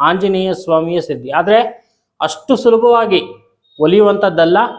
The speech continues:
ನೀವು ಸ್ವಲ್ಪ ಎಫರ್ಟ್ ಹಾಕಿ, ಕರೆಕ್ಟಾಗಿ ನಾನು ಹೇಳುವ ಒಂದು ಕ್ರಮ,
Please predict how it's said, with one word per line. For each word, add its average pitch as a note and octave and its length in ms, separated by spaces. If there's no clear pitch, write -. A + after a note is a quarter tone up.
ನೀವು A3 260
ಸ್ವಲ್ಪ G#3+ 220
ಎಫರ್ಟ್ A3 440
ಹಾಕಿ, A#3+ 340
ಕರೆಕ್ಟಾಗಿ G#3+ 720
ನಾನು F#3+ 200
ಹೇಳುವ G#3+ 400
ಒಂದು F3 220
ಕ್ರಮ, E3+ 280